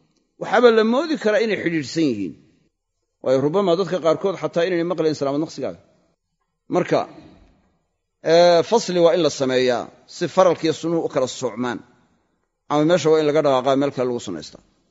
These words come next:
Meesha in laga dhaqaaqo, meel kale lagu sunnaystana waxaa kaloo ku sugan, yacni, in la farabadinayo meelihii lagu tukanayey, lagu sujuudayey,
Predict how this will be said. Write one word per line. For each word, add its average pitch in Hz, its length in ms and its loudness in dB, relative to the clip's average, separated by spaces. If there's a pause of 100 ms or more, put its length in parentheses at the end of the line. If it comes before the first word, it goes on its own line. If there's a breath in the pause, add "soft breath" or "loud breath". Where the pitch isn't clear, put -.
(680)
Meesha 208 260 0
in 220 80 0
laga 202 160 2
dhaqaaqo, 185 320 6
meel 220 140 0
kale 196 160 2
lagu 208 120 0
sunnaystana 185 480 -2
waxaa 180 180 2
kaloo 196 180 2
ku 247 100 -2
sugan, 139 300 -2 (1080)
yacni, 156 440 2 (520)
in 214 140 0
la 175 80 6
farabadinayo 180 640 2
meelihii 196 320 2
lagu 226 140 -4
tukanayey, 175 480 0
lagu 180 160 -6
sujuudayey, 226 640 4